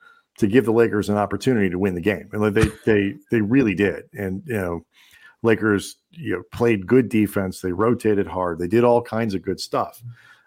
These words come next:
Speaker 1: And you, you see this and, and you look at the, the game and it's like, "Eh,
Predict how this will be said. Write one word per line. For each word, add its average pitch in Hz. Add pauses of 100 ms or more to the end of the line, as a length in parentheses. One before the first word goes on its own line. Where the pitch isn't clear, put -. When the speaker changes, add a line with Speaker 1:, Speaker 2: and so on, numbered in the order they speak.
(120)
Speaker 1:
And 104 (580)
you, 104
you 104
see 139
this 113
and, 101
and 101
you 101
look 131
at 113
the, 98 (1000)
the 98
game 110
and 101
it's -
like, 107 (140)
"Eh, 170